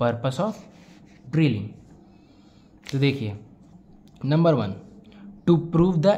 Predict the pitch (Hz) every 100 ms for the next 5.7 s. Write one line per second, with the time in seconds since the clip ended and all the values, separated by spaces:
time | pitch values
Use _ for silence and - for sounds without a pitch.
0 | - 139 127 127 - 165 160 160 185 185
1 | - 123 143 131 98 95 - - - -
2 | - - - 147 131 135 135 156 156 120
3 | 120 123 117 104 113 - - - - 135
4 | - 107 113 110 - - - - - -
5 | 110 - - 113 110 82 71